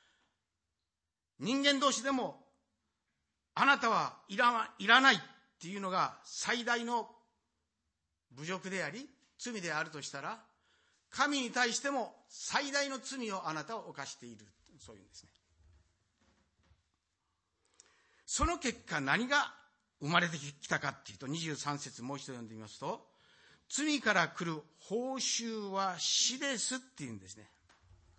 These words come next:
つ-、つまり、罪の結果、人類世界に死というものがもたらされました。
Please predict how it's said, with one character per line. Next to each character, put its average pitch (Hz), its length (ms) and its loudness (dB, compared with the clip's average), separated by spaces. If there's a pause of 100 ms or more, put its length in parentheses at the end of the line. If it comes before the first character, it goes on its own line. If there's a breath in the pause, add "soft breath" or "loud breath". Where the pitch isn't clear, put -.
(320 soft breath)
つ-、 190 140 -18 (140)
つ 185 80 -12
ま 190 120 2
り、 156 220 -4 (520 soft breath)
罪 302 260 2
の 247 120 6
結 190 200 2 (160)
果、 196 260 4 (200)
人 254 320 0
類 240 160 -4
世 254 160 -2
界 170 240 2
に 156 200 -8 (260 loud breath)
死 - 200 2
と 311 160 2
い 262 140 2
う 233 80 -4
も 220 140 -2
の 202 100 -2
が 233 240 -4
も 156 100 -6
た 165 140 -2
ら 156 140 -2
さ 147 120 -6
れ 139 80 -8
ま 131 120 -10
し - 100 -6
た。 165 200 -6